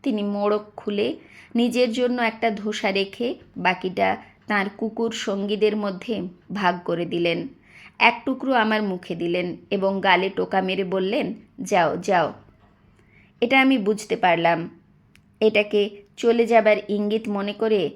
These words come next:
আমি ওনার পায়ে সাষ্টাঙ্গে প্রণাম করে উঠে চলে এলাম। বাসস্ট্যান্ডের দিকে হাঁটতে হাঁটতে দূরে তিন সাগরের ঢেউ দিয়ে ধুয়ে দিয়ে যাওয়া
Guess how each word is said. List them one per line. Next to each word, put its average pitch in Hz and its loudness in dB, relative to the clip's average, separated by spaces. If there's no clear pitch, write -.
আমি 214 0
ওনার 208 0
পায়ে 196 4
সাষ্টাঙ্গে 196 -2
প্রণাম 190 -4
করে 202 -2
উঠে 226 -4
চলে 180 0
এলাম। 170 -2
বাসস্ট্যান্ডের 240 0
দিকে 240 -2
হাঁটতে 233 -2
হাঁটতে 233 -2
দূরে 214 2
তিন 226 -2
সাগরের 208 0
ঢেউ 202 -2
দিয়ে 208 0
ধুয়ে 202 -4
দিয়ে 202 0
যাওয়া 190 2